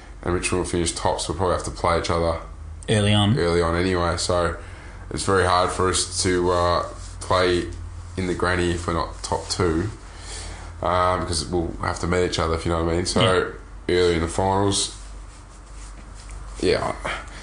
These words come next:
Speaker 1: Midfield probably pretty on par. Your four line's probably, <sighs> oh, I reckon our four line is, is,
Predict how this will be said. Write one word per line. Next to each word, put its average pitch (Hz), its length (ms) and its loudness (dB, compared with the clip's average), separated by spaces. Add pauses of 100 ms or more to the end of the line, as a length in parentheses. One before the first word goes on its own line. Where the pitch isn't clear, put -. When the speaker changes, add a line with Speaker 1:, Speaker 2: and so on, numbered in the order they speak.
(240)
Speaker 1:
Midfield 131 500 4
probably 113 320 6
pretty 110 300 4
on 104 180 4
par. 98 500 4 (220)
Your 90 140 2
four 98 260 2
line's 92 320 2 (160)
probably, 90 480 2
<sighs> - 1500 -14
oh, - 600 0
I 110 80 4
reckon 127 160 2
our 95 80 2
four 92 440 2
line 87 100 2
is, 85 120 0
is, 85 280 -2